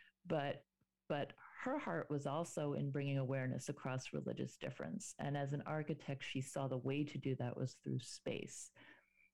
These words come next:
So she had opened an interfaith prayer space in Chicago. And after nine eleven, uh,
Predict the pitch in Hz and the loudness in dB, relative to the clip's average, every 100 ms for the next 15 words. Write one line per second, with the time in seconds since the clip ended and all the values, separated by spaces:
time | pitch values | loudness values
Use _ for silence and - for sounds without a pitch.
0 | _ - - 156 151 - 202 202 190 - | _ -6 2 2 2 2 4 6 4 2
1 | 156 156 139 139 151 151 147 147 143 139 | 2 4 2 4 4 4 2 2 0 0
2 | - 147 143 143 - 139 135 - 147 139 | 0 2 2 0 2 2 2 0 2 4
3 | 135 - - 147 139 127 - 151 - _ | 2 0 -2 0 0 0 -2 -4 -8 _
4 | _ - - - _ _ 151 160 175 - | _ -20 -20 -20 _ _ 0 2 0 0
5 | 165 156 147 135 139 147 139 127 127 139 | 2 4 4 4 2 2 2 2 2 2
6 | - 131 135 | 0 0 0